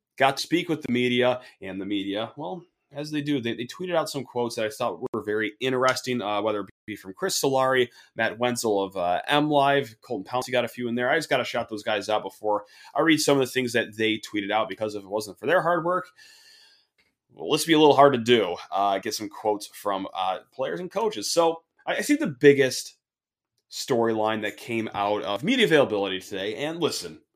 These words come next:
from spring ball, very rarely is anything gonna be world stopping, but this was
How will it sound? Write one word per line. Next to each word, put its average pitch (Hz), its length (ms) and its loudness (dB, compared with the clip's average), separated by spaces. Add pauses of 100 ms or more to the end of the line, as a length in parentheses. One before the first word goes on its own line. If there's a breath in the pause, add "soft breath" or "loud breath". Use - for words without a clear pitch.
(880)
from 185 160 -8
spring 185 300 4
ball, 156 420 6 (400)
very 147 260 6
rarely 117 480 4
is 98 120 -4
anything 95 300 -6
gonna 90 180 -8
be 82 240 -16 (340)
world 101 220 -4
stopping, 90 420 -4
but 139 160 -4
this 359 240 4
was 370 460 0